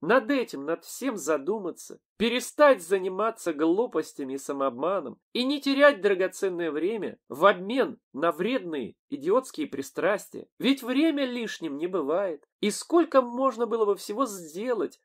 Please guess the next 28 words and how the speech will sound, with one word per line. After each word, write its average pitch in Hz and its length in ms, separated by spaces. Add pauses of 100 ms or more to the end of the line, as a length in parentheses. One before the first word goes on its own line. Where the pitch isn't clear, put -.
за 131 220
это 175 200
лишнее, 160 600
так 107 180
сказать, 104 380
время? 147 440 (240)
Ведь 226 300
мы, 233 280
люди, 196 560
живём 185 420
не 233 100
для 254 180
того, 254 300
чтобы 240 320
сладко 233 480
есть, 165 540
а 196 120
едим, 262 460
чтобы 226 380
жить, 196 580 (240)
для 151 180
того, 175 320
чтобы 143 300
созидать. 123 960
По 202 140
крайней 269 420
мере, 170 300
именно 190 500